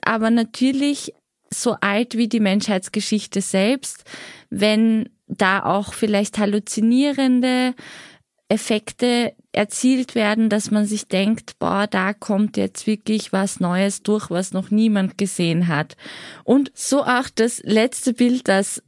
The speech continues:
die Staatliche Kunsthalle Karlsruhe heute für uns mitgebracht hat. Georges Laroux hat neunzehnhundertvier ein rauschendes Fest dargestellt. Ich erspare uns jetzt den Titel.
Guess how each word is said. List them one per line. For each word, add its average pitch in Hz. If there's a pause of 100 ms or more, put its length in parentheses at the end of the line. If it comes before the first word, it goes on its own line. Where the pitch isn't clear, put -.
die 214
Staatliche 202
Kunsthalle 185
Karlsruhe 185
heute 185
für -
uns 196
mitgebracht 220
hat. 240 (100)
Georges 240
Laroux 208 (100)
hat 202
neunzehnhundertvier 226 (120)
ein 208 (640)
rauschendes 214
Fest - (100)
dargestellt. 190
Ich -
erspare 190
uns 208
jetzt -
den 196
Titel. 254